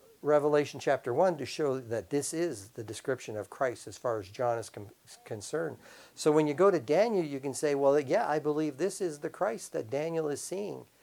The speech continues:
And when you come to Song of Solomon, I think that backs up Song of Solomon teaching that this is not about a husband and wife relationship. This is not about the King Solomon.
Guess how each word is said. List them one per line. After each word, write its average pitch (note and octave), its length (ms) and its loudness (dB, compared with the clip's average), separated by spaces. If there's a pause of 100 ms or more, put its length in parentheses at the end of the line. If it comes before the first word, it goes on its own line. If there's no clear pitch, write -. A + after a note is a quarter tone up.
(300)
And D#3+ 140 2
when E3+ 100 4
you D3+ 80 2
come G#3 220 4
to F#3 80 0
Song F3+ 320 2
of C#3+ 60 -2
Solomon, E3 480 4
I C#3 100 -2
think B2 240 -6
that C#3+ 260 -2
backs C3 320 -2
up C3 160 -2
Song C3 300 0
of G#2+ 80 -8
Solomon B2 400 -2
teaching A#2+ 500 -12 (320)
that B2+ 160 -10
this F3 160 0
is C3+ 140 -6
not D#3+ 240 4
about C3+ 340 0 (160)
a A2 240 -6
husband B2 380 -2
and A#2 100 0
wife B2 260 0
relationship. A2 840 -10 (480)
This C#3 160 -4
is D3 60 -4
not D#3 200 6
about C#3 220 2
the C3+ 80 -8
King B2 300 -8
Solomon. A2 680 -2